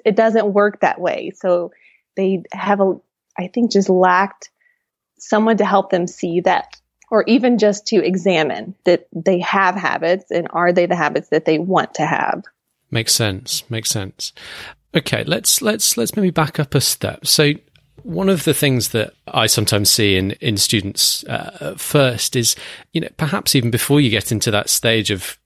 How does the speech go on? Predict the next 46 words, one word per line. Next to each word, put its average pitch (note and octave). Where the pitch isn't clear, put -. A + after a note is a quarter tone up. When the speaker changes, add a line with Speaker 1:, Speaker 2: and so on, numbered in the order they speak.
Speaker 2:
reading G#2+
the G2+
book A#2
for -
the G2+
first A2+
time, G#2+
just A2
that C#3+
Speaker 1:
Yeah. F3+
Speaker 2:
getting B2+
over A#2
that A2+
initial G#2+
hurdle G#2+
of F#2
getting G2+
yourself G2+
motivated G#2
to, D#3
Speaker 1:
Mm-hmm. G3+
Speaker 2:
to B2
actually -
get -
down G#2+
to, -
to -
work G2+
in G#2
the G2+
first -
place. -
What A3
are G3+
your G#3+
thoughts -
about A2+
how B2+
we A2+
can G#2+
do A2
that -
and F#2
best -
capitalize F#2+
on F2+